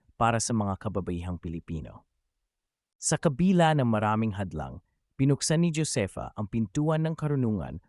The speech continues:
para sa mga kababayan na nagbibigay sa kanilang kakayahang magbasa, magsulat at mag-aral ng agam at matematika. Ang kanyang pangarap ay naging katotohanan na mag-graduate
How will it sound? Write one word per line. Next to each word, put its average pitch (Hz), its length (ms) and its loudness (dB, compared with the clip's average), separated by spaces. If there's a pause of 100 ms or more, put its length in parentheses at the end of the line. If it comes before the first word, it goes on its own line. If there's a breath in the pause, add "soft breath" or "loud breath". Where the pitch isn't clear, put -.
(140)
para 123 160 2
sa 131 160 0
mga 120 180 -2
kababayan 95 600 -6 (260)
na 120 80 -2
nagbibigay 117 600 0
sa 123 100 -4
kanilang 101 400 -2
kakayahang 101 320 -4
magbasa, 113 720 0 (300)
magsulat 110 640 -2 (160)
at - 100 -12
mag-aral 120 480 -2
ng - 140 -4
agam 92 400 -6
at - 80 -14
matematika. - 720 -8 (260)
Ang 151 140 -2
kanyang 185 260 6
pangarap 117 560 2 (140)
ay 131 100 2
naging 135 240 2
katotohanan 117 760 -2
na 101 100 0
mag-graduate 92 800 -2